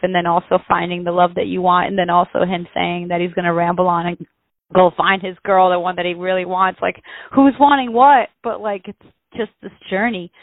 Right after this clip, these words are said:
You can have forty-seven different renditions of, like, what you think this song is about, like,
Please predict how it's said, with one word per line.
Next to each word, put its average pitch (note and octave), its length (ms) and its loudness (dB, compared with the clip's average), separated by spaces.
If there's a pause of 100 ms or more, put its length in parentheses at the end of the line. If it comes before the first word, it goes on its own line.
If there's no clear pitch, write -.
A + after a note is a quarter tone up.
(220)
You B3+ 100 -4
can A#3+ 140 -2
have G3 260 4
forty-seven G#3 560 2
different G#3+ 300 -2
renditions G#3+ 640 -4 (440)
of, G#3 220 2
like, G3 320 -4
what G#3+ 160 0
you A3 240 -4
think G#3 180 -10
this G3+ 220 -8
song G#3 240 2
is A3 120 -6
about, F3+ 360 0
like, G#3+ 140 -2